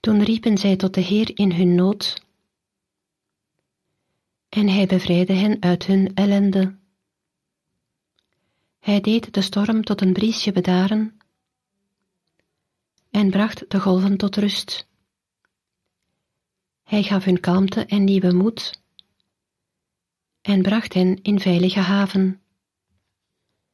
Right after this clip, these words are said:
Zij moeten de Heer voor zijn goedheid danken, voor al zijn weldaden jegens de mensen,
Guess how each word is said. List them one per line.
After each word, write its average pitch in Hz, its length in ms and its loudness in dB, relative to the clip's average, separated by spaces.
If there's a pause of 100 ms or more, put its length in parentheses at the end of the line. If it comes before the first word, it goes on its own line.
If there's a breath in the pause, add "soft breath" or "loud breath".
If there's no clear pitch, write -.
(680)
Zij 202 260 0
moeten 226 300 0
de 196 80 0
Heer 202 300 0
voor 196 180 -2
zijn 190 240 0
goedheid 190 440 -2
danken, 208 540 -2 (1600)
voor 208 260 -2
al 226 200 0
zijn 214 260 0
weldaden 202 580 0
jegens 185 480 0
de 196 100 0
mensen, 196 680 -2